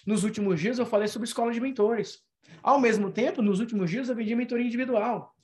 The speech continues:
Ao mesmo tempo, eu tenho pessoas entrando no meu grupo de mastermind. Ao mesmo tempo, eu estou vendendo todos os dias os meus livros.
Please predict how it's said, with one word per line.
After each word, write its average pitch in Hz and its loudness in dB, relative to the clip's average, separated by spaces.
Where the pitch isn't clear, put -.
Ao 277 4
mesmo 226 2
tempo, 285 -2
eu 185 -2
tenho 202 0
pessoas 214 0
entrando 208 0
no 226 -4
meu 214 2
grupo 208 0
de 202 -6
mastermind. 214 -2
Ao 277 6
mesmo 220 2
tempo, 247 -2
eu 214 4
estou 214 0
vendendo 202 0
todos 226 0
os 190 -2
dias 233 -2
os 214 -2
meus 247 2
livros. 240 -4